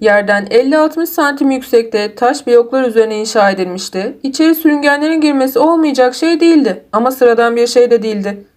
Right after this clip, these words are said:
Bayan Rachel Haverford'un her sabah temizinden bir kadeh viski yuvarlamasının özrü,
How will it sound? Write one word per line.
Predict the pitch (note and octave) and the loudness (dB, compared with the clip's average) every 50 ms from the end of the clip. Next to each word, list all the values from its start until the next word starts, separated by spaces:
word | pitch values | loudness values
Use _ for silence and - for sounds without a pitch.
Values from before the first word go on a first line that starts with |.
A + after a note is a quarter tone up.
| _ - | _ 0
Bayan | A#3+ B3 C4 C#4 D4 D4+ | 2 2 4 2 2 2
Rachel | D#4+ E4 E4+ E4 - F4 E4 | 2 2 0 0 0 -2 0
Haverford'un | D4+ E4+ F4 F4+ F4+ E4+ - D4+ C4+ A#3+ G#3 G3 G3+ G#3+ A3 - - | 0 0 0 0 -2 -2 0 0 0 0 0 -2 -4 -8 -8 -6 -2
her | A#3 A#3 B3 | 0 0 0
sabah | C4 B3+ - A3 G3 G3+ G3 G#3 G3+ - | 0 -2 -2 -2 0 0 0 -2 -2 -4
temizinden | C#4 C#4 D4 D4 C#4+ D4 D4+ D#4 E4 E4 D#4+ D4+ | -2 0 0 0 0 0 0 2 2 2 2 0
bir | E4 E4+ | 0 0
kadeh | E4 E4+ D#4 C#4 C4+ C#4 B3+ | 0 0 0 2 2 0 0
viski | B3+ B3+ B3+ - - | -2 -6 -6 -2 2
yuvarlamasının | D4+ D#4+ D#4 C#4+ B3+ A#3+ A#3 A3+ A3 A3+ A3+ - C#4+ D#4+ D#4+ C4+ | 2 4 4 4 4 2 2 0 -2 -4 -4 -2 -2 0 2 2
özrü, | A#3+ G#3+ F#3 F3 F3+ G3 A3 | 2 0 -2 -4 -4 -6 -6